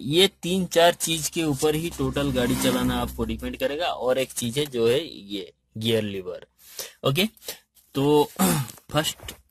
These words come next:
आपको एक चीज, कुछ चीज मैं आपको बताना चाहता हूँ गाड़ी को आगे बढ़ाने से पहले।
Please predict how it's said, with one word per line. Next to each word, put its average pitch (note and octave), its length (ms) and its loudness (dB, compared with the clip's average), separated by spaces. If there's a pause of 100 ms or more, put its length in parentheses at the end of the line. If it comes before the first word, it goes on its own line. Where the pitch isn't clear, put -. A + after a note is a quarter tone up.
(120)
आपको E3+ 240 -6
एक D#3+ 280 -2
चीज, E3+ 560 -8 (380)
कुछ D3 100 -6 (120)
चीज D#3 220 -6
मैं D3 140 -4
आपको C#3+ 260 -6
बताना B2 400 -4
चाहता B2+ 280 -2
हूँ C3+ 180 -6
गाड़ी B2+ 500 -6 (140)
को A#2+ 100 -4
आगे A#2 260 0
बढ़ाने A#2 460 0
से A#2 140 -6
पहले। A2 420 -6